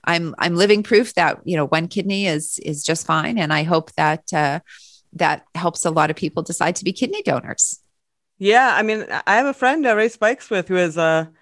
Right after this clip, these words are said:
Speaker 2: has had one kidney and raced very successfully with one for a long time.
Speaker 1: Yeah. Yeah. You're
Speaker 2: So,
Speaker 1: just, you're,
Speaker 2: yeah.
Speaker 1: you totally,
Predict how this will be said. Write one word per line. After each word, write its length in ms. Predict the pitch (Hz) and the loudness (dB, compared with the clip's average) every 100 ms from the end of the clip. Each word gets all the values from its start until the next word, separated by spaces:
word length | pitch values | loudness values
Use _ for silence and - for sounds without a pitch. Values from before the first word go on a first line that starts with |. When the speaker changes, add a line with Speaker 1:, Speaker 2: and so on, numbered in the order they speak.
| _ | _
Speaker 2:
has 180 | 185 180 | 0 2
had 140 | 175 | 0
one 220 | 156 170 180 | 0 -2 -2
kidney 320 | 208 214 185 | -2 -2 -2
and 100 | 160 | 0
raced 220 | 165 165 | -2 -2
very 160 | 180 220 | -8 -8
successfully 580 | 247 - 196 - 160 | -12 -12 -12 -12 -14
with 140 | 143 151 | -14 -16
one 300 | 143 143 151 - | -16 -16 -16 -8
for 60 | |
a 60 | 175 | -6
long 220 | 160 170 | -6 -6
time. 100 | 202 | -4
Speaker 1:
Yeah. 140 | 277 427 330 _ _ - | -4 -4 -14 _ _ -2
Yeah. 140 | 233 | 0
You're 160 | 294 240 | 2 0
Speaker 2:
So, 40 | |
Speaker 1:
just, 280 | 220 254 - | 0 -6 -4
you're, 180 | 220 196 | 0 0
Speaker 2:
yeah. 100 | 180 165 - | -2 -10 -10
Speaker 1:
you 100 | 190 | -6
totally, 400 | 196 247 240 247 | -2 0 0 0